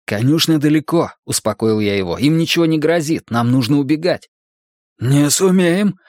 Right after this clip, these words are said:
Если уж кто-то штурмует ворота, убьют нас». «Мы должны освободить Кальгарда», сказал я, вздёргивая следопыта за руку.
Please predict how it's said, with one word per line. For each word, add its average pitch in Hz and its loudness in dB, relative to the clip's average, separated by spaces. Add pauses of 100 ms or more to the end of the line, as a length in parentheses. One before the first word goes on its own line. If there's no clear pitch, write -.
(220)
Если 139 0
уж 175 0
кто-то 196 -2
штурмует 175 0
ворота, 151 0 (280)
убьют 196 0
нас». 233 -2 (520)
«Мы 113 0
должны 131 2
освободить 143 0
Кальгарда», 107 -4
сказал 104 -2
я, 117 0
вздёргивая 120 0
следопыта 117 -2
за 101 -2
руку. - -12